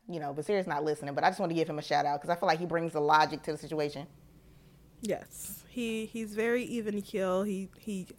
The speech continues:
Speaker 2: he, he thinks before he speaks. And,
Speaker 1: Mm-hmm.
Speaker 2: um, I don't think he has ulterior motives, unlike the rest of his small council. Um, so, yeah. So Alicent,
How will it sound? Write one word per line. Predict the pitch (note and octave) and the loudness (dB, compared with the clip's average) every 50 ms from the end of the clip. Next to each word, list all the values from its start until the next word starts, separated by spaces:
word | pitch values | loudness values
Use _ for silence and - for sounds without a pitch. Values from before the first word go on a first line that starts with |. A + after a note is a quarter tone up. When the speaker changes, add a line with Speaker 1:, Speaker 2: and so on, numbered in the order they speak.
| - - - | -20 -20 -12
Speaker 2:
he, | - A3 G#3 F#3+ F3+ - | -8 -6 -6 -6 -6 -10
he | - - A#3 G#3 | -8 -8 -8 -6
thinks | - - A3+ A3+ A3+ - - | 0 0 0 0 0 -2 -6
before | A#3+ - A3+ G3+ | -4 -2 -2 -2
he | G#3+ A3 G#3 | -2 -2 -4
speaks. | - - - G3 F#3 F3+ - - | -6 -6 -6 -6 -8 -8 -6 -6
And, | F#3+ F3 F3 F3 F3 | -6 -6 -6 -6 -6
Speaker 1:
Mm-hmm. | - F3 F3+ F3+ F3+ E3+ F3 - - _ _ _ | -6 -4 -4 -4 -4 -6 -8 -10 -14 _ _ _
Speaker 2:
um, | F3+ F#3 F#3+ F#3 F#3 F#3 - | 0 0 2 0 -2 -2 0
I | - G#3 | 2 4
don't | A#3 A#3 A#3 G3+ | 4 4 2 2
think | B3 A3 - | -2 -2 0
he | - G#3+ | 0 0
has | F#3+ F#3 | 2 2
ulterior | G3 - - - - A3 G#3 F#3+ F#3 F3+ | 2 0 0 -2 -4 -4 -4 -2 -2 -2
motives, | F3+ F3 E3+ E3+ E3+ E3+ D#3+ D#3+ E3+ E3+ - - | -4 -4 -4 -4 -4 -2 -2 -2 -2 -4 -6 -6
unlike | F3+ F3 E3+ E3 D3 D3+ D#3+ - - - - - - _ _ - | -8 -8 -6 -6 -6 -6 -8 -10 -14 -20 -20 -20 -20 _ _ -6
the | F#3 F3+ E3 | -4 -2 0
rest | D#3+ D3+ D3 E3 - - - - - | 0 -2 -2 -2 -4 -6 -6 -6 -6
of | - D3+ D3+ - | -6 -6 -6 -6
his | - - D#3+ - | -6 -4 -4 -4
small | - D#3+ D3 C3+ C3 D#3+ | -4 -4 -4 -4 -4 -4
council. | - - C3+ B2+ E3 - - - E3 F#3+ - - - - - - - - - - _ - | -4 -6 -6 -6 -6 -8 -8 -8 -8 -10 -10 -14 -18 -18 -16 -16 -16 -18 -18 -8 _ 2
Um, | E3+ D#3+ C#3+ A#2+ F#2+ F#2+ A2 G2+ G3 | 2 2 2 0 -4 -6 -8 -10 -12
so, | - - - | -8 -4 -2
yeah. | C4+ D4 - - - - - - - _ _ _ - - - | -2 0 0 -2 -4 -8 -10 -16 -20 _ _ _ -18 -16 -6
So | - - C4+ B3+ A#3+ | 2 6 6 8 8
Alicent, | - B3+ C4 C#4 D4+ E4+ E4+ - - D4+ B3+ B3+ - | 8 6 6 8 6 6 4 4 2 2 2 2 0